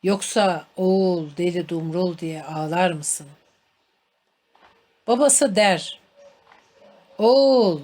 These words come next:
oğul, ay oğul. Canımın parçası oğul. Doğduğunda dokuz erkek deve kestiğim aslan oğul. Penceresi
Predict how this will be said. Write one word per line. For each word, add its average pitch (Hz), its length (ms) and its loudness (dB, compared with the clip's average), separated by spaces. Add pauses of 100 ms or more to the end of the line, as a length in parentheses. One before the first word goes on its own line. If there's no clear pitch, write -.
(120)
oğul, 185 440 2 (160)
ay 214 260 4
oğul. 170 240 2 (1500)
Canımın 269 540 4
parçası 196 680 0
oğul. 170 300 -2 (1400)
Doğduğunda 262 640 2
dokuz 220 420 -2
erkek 202 540 -4
deve 190 260 0
kestiğim 180 640 -4
aslan 185 440 -2
oğul. 160 280 0 (1000)
Penceresi 220 680 2